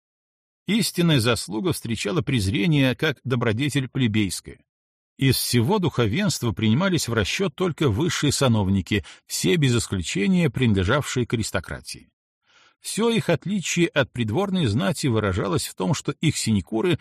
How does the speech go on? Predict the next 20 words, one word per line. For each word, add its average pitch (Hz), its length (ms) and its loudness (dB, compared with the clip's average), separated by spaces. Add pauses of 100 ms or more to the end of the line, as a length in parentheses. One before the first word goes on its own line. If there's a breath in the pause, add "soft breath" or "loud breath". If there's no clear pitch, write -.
(120 loud breath)
состояли 101 640 0
в - 80 -10
приходах. - 600 -10 (1080)
И 220 120 2
женские 156 540 2
монастыри 151 580 2
здесь 160 440 0
не 147 140 6
считались 131 640 0
исключением. - 760 -8 (720 soft breath)
Суровые 185 680 2
орденские 165 560 -2
уставы 160 540 0
в 120 80 0
этих 156 280 -4
монастырях 123 560 0
часто - 360 -6
были 180 180 0
только 170 460 -4
маской. - 520 -4